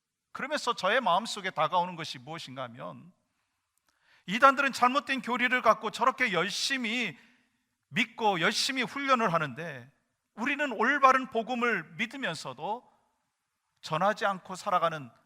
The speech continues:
삶의 모습이 있지 아니하냐라고 하는 것입니다. 여러분, 이것이 말이 되는 것입니까? 여러분, 이 현실이 이해가 되십니까?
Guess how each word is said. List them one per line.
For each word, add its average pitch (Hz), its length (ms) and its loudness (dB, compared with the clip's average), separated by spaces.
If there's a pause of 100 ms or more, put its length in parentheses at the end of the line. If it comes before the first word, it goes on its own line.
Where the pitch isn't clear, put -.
(100)
삶의 226 380 -4
모습이 160 580 -10 (380)
있지 165 260 -10
아니하냐라고 156 800 0
하는 156 120 -2
것입니다. - 480 -12 (2500)
여러분, 247 200 0
이것이 226 240 -6
말이 214 220 -2
되는 170 200 -12
것입니까? 156 540 -16 (680)
여러분, 214 300 -2
이 196 220 -8
현실이 208 560 -4
이해가 208 280 0
되십니까? 175 600 -10